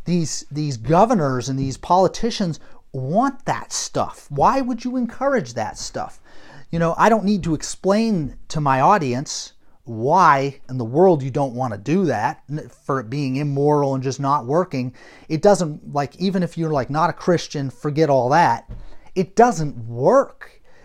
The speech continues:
You, you can't get surgeries like that and be normal. That stuff is just, it's absurd. So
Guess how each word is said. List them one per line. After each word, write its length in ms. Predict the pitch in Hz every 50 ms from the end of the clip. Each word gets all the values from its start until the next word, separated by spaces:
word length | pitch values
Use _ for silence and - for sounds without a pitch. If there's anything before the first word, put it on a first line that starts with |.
| - - -
You, 180 | 156 180 196
you 160 | 208 175 208
can't 240 | 214 - 277 277 196
get 120 | 175 190 -
surgeries 640 | - - - 151 147 139 - 127 127 131 123 110
like 240 | 120 120 113 107 -
that 280 | 113 110 110 127 165 -
and 120 | 170 160 143
be 140 | 139 139
normal. 440 | 135 127 120 107 101 104 117 165 208
That 180 | 226 254 247 -
stuff 260 | - - 254 247 -
is 160 | 247 208 196
just, 280 | 196 202 226 214 - - -
it's 160 | 185 - -
absurd. 640 | 190 165 - - - - 233 277 269 160 113 87 113 - - - - - -
So 360 | - - 220 208 190 170 -